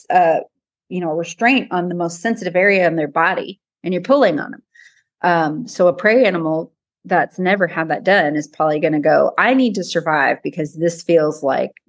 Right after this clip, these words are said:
danger." And they can flip over and run off. And then you've gotta fix all these problems before you even really started your training adventure together.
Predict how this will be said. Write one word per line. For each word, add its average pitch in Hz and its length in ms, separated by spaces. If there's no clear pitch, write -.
danger." 156 640
And 156 200
they 160 160
can 151 300
flip - 320
over 196 460
and 160 260
run 170 180
off. 202 420
And 165 220
then 220 140
you've 214 140
gotta 156 180
fix 220 340
all 190 240
these 175 220
problems 170 600
before 170 340
you 160 220
even 180 400
really 196 240
started 214 440
your 180 120
training 208 440
adventure 151 440
together. - 480